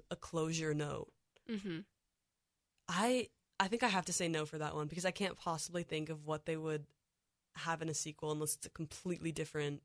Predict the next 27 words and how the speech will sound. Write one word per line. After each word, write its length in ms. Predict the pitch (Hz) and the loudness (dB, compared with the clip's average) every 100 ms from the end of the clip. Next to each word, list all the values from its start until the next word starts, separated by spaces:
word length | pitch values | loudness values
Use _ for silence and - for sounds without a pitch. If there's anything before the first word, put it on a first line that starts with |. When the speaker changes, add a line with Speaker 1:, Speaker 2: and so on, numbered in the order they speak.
| - | -10
Speaker 1:
plot. 360 | - - - - _ _ _ _ _ _ _ - | -8 -6 -8 -12 _ _ _ _ _ _ _ -2
Speaker 2:
You're 320 | 202 226 240 | 2 4 4
actually 440 | 151 226 - 247 | 2 2 0 2
incorrect. 640 | 247 262 311 311 - - - _ 165 | 2 4 6 6 4 -4 -20 _ 4
Speaker 1:
Really? 160 | 185 247 320 415 | 8 8 10 8
Speaker 2:
There's 120 | 427 | 8
not 280 | 175 226 247 | 6 6 6
one, 360 | 226 190 180 208 - - | 6 4 2 -4 -14 -4
two 380 | 254 269 262 254 | 2 2 2 2
sequels. 420 | - 233 - 208 | 0 -2 6 10
Speaker 1:
Are 40 | |
you 160 | 214 277 | 10 10
serious? 600 | 349 202 175 185 254 294 | 8 6 4 4 4 6
Speaker 2:
I'm 120 | 196 | 10
Speaker 1:
Oh, 120 | 269 | 12
Speaker 2:
being 140 | 262 226 | 10 8
Speaker 1:
wait. 80 | 170 | 6
Speaker 2:
so 220 | 214 202 | 4 2
serious. 360 | - 190 170 165 | 2 0 2 4
Speaker 1:
Actually, 340 | 240 - 262 | 4 6 6
I 40 | |
feel 160 | 226 240 | 6 4
like 120 | 277 | 4
I 60 | 311 | 4
remember 340 | 254 202 202 | 4 4 2
seeing 340 | 208 196 185 180 | 2 2 2 4
that, 300 | 170 160 | 4 2